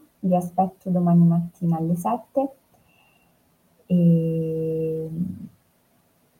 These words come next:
vi auguro di scoprire la bellezza del mangiare come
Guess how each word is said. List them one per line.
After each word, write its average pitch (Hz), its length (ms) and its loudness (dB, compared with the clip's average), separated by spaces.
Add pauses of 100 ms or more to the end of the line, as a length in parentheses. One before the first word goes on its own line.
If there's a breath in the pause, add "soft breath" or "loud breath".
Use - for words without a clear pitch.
(140)
vi 190 200 2
auguro 220 360 6
di 175 140 4
scoprire 180 880 2 (260)
la 185 160 4
bellezza 190 600 2
del 180 200 2
mangiare 196 1000 2
come 170 840 0